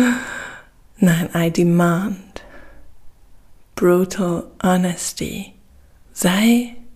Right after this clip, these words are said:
radikal ehrlich zu dir selbst. Beantworte diese Frage in radikalster Ehrlichkeit. Übernimmst du,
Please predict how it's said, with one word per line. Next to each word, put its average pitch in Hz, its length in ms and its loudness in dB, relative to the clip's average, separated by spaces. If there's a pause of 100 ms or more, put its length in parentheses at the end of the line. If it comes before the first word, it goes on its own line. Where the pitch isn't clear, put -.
(520)
radikal 180 1080 0 (580)
ehrlich 180 760 -2 (800)
zu - 120 -12
dir 175 200 2
selbst. - 640 -6 (520)
Beantworte 196 640 2
diese 185 280 -6
Frage 180 840 0 (1160)
in 185 140 2
radikalster 180 1200 0
Ehrlichkeit. - 800 -6 (3750)
Übernimmst 180 840 4
du, 180 340 0